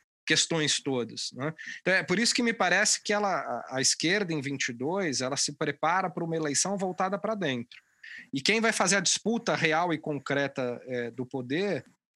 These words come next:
é, é o centro, esse centro, que pode pender, é, pra uma centro-esquerda, se tiver setores, é, do P D T, setores do P S B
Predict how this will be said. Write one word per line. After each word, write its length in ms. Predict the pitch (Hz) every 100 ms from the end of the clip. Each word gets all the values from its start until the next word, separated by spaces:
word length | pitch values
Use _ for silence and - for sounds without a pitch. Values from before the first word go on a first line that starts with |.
| -
é, 140 | 127 143 156
é 120 | 156
o 80 | 160
centro, 600 | 185 196 175 175 185 208
esse 320 | 175 185 -
centro, 600 | - - 160 170 170 214 - - - -
que 100 | 170
pode 380 | 202 233 240
pender, 640 | 226 214 175 156 160 123 - _ _ _ _ _ 139
é, 120 | 143 135
pra 180 | 151
uma 180 | 165 160
centro-esquerda, 1300 | 147 160 147 143 120 - - 151 180 190 156 156 139
se 340 | 131 - 160 151
tiver 520 | - 135 147 160 147
setores, 960 | - 160 - 156 160 170 151 123 - - - -
é, 200 | 135 131
do 200 | 127 139
P 200 | - 151
D 160 | 135 143
T, 480 | - 143 170 175
setores 440 | 143 143 139 139 127
do 120 | 135
P 140 | -
S 280 | 139 135 -
B 380 | 123 131 127 113